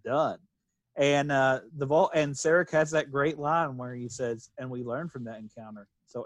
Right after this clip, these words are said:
every time we met them, we gave them, we greeted them in our own way. We attacked first until they learned that it was illogical to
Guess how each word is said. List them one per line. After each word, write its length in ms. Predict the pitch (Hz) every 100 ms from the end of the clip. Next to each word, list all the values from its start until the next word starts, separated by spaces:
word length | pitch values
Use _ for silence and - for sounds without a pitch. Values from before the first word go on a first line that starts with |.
| 123
every 220 | 120 139
time 240 | - 147
we 120 | 156 156
met 280 | 180 202
them, 300 | 139 120 117 - _ _ _
we 180 | 123 131
gave 340 | 139 139 143 135
them, 180 | 139 139
we 140 | 139
greeted 360 | 143 147 151 143
them 180 | 143 143
in 80 | 139
our 220 | 131 143
own 240 | 170 170
way. 320 | 123 104 107 107 _ _ _ _ _ -
We 240 | 131 139
attacked 420 | 131 135 120 117
first 540 | - - 131 110 - -
until 300 | 135 131 127 127
they 180 | 127
learned 260 | 131 127 135
that 100 | 131
it 60 | 127
was 120 | 123
illogical 760 | 131 120 113 131 131 110 107 87 _ _ -
to 300 | - 156 123